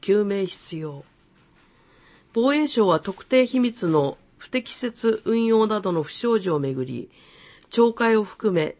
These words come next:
二百十八人を処分した。最高幹部計五人を訓戒とするなど、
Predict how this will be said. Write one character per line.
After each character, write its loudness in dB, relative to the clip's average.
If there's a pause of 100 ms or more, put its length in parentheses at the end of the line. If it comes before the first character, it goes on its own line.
(280)
二 0
百 2
十 0
八 -4
人 0
を 2
処 -6
分 -4
し -16
た。 -14 (800)
最 -2
高 0
幹 0
部 -2
計 0
五 2
人 0
を 0
訓 -2
戒 -2
と -6
す -6
る 0
な -2
ど、 -8